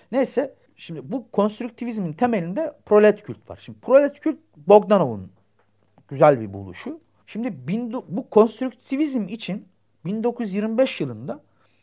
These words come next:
Bolşevik Parti'nin şöyle bir kararı var. Bir akımın, bir sanat fraksiyonunun desteklenmesi olası değildir. Yani bir fraksiyona karşı şu fraksiyonun ya da bunun, bunun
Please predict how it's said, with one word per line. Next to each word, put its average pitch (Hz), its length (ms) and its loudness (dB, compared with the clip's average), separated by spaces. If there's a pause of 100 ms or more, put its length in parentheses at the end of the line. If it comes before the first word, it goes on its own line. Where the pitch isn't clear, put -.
(320)
Bolşevik 214 500 4
Parti'nin 185 360 2
şöyle 226 260 -2
bir 240 40 -6
kararı 202 380 0
var. 98 160 -10
Bir 175 220 -6
akımın, 180 400 -6
bir 196 80 -6
sanat 214 380 -2
fraksiyonunun 175 540 -6 (300)
desteklenmesi 208 760 -2
olası 202 320 -8
değildir. 185 420 -12 (380)
Yani 110 180 -10
bir 277 100 -2
fraksiyona 233 580 0
karşı 202 340 0
şu - 220 -12
fraksiyonun 208 560 -2
ya 151 160 -6
da 170 140 -4
bunun, 202 420 -6
bunun 226 300 0